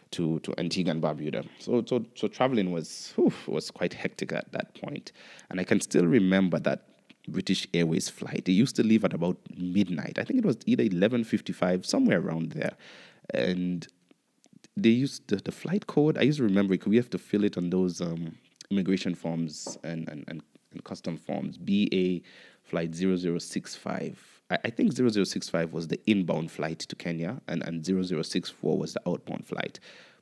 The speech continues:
But we used to use those flights, you know, regularly. And, and so I, I,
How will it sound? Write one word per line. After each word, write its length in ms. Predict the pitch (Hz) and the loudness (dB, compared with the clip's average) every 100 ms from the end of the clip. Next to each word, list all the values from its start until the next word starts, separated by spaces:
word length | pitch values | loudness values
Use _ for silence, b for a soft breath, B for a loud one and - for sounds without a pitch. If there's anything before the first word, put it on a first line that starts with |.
| - | 2
But 160 | 92 - - | 2 0 2
we 140 | 107 | 6
used 300 | 120 98 95 - | 8 6 4 2
to 60 | |
use 200 | 90 90 | 2 2
those 360 | - 78 - - | -2 -4 -6 -14
flights, 580 | - - 85 - - - - | -6 -2 -2 -2 -8 -12 -10
you 120 | 78 | -8
know, 120 | - - - | -6 -8 -4
regularly. 640 | 95 95 80 76 73 - - - | 0 2 2 0 -2 -6 -8 -4
And, 140 | 80 | -2
and 120 | 87 | 0
so 100 | - | -2
I, 140 | 85 87 | 0 -2
I, 160 | 139 160 | -2 -4